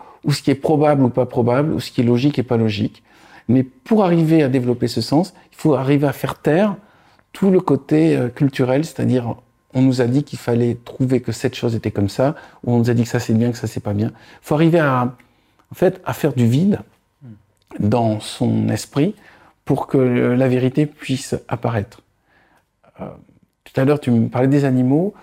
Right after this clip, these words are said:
Moi, quand j'ai voulu parler des fourmis ou quand j'ai voulu parler des chats, j'ai fait, euh, un truc qu'on appelle un peu la communication interespèce. Et pour arriver à ça, je, ce que je fais, c'est que j'a-,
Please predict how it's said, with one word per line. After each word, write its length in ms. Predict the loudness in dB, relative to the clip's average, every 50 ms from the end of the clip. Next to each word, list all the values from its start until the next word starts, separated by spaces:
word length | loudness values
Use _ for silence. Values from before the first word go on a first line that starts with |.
| -20 -20 -20 _ _ -4
Moi, 140 | -2 -2
quand 140 | 0 0 0
j'ai 100 | 0 0
voulu 240 | 0 0 2 2 2
parler 520 | 0 -2 -2 -2 -2 -2 -2 -2 -2 -4
des 140 | -4 -4 -4
fourmis 440 | -6 -6 -4 0 2 4 4 4 4
ou 40 | 2
quand 120 | 0 -4
j'ai 60 | -6
voulu 180 | -4 -4 -2 -2
parler 180 | -2 0 0 0
des 140 | 0 0
chats, 340 | -2 -2 0 0 -2 -2 -4 -10 _ _ _ _ _ _ _ _
j'ai 160 | -4 -4 -4 0
fait, 200 | 2 2 2 2
euh, 260 | 2 0 -2 -6 -6 -8 -12 -18 -20 -20 _ _ -20 -20 _ _ _ _ _ _ _ -20
un 60 | -20 -8
truc 180 | -4 -2 -2 0
qu'on 140 | 0 -2
appelle 300 | -2 -2 -2 -2 -2 0
un 80 | -2 -4
peu 140 | -2 -2 0
la 140 | 0 0 -2
communication 1000 | -2 0 0 0 0 0 -4 -4 -4 -2 -2 -2 0 0 -2 -2 -4 -4 -6 -10 -12
interespèce. 720 | -10 -6 -4 -4 -4 -2 0 0 0 0 0 -2 -8 -18 -20 -20 -20 -18 _ -10
Et 40 | -6
pour 160 | -4 -2 0
arriver 260 | 2 2 2 2 2
à 120 | 0 0 -2
ça, 400 | -2 0 0 0 0 -2 -6 -12 _ _ _ _ _ _ _ _ _ _ _ _ _ _ _ _ _ _ _ _ _ _ -20
je, 160 | -8 -4 -4 -4
ce 160 | -4 -4 -4
que 80 | -2 -2
je 80 | -2
fais, 160 | 0 0 0 0
c'est 140 | 0 -4
que 60 | -2 -2
j'a-, 280 | 0 0 -2 -4 -6